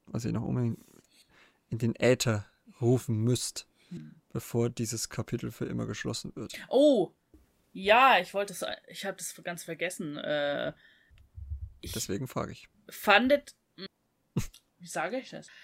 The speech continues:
Speaker 2: Ich, ich fand einerseits die, die Art und Weise, wie Mauls Vergangenheit und auch vor allem die, diese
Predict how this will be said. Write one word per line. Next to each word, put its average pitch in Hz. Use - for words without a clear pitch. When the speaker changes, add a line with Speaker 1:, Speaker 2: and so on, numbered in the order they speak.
Speaker 2:
Ich, -
ich -
fand 220
einerseits 254
die, 214
die 208
Art 190
und 226
Weise, 208
wie 196
Mauls 196
Vergangenheit 233
und 185
auch -
vor -
allem 185
die, 190
diese 190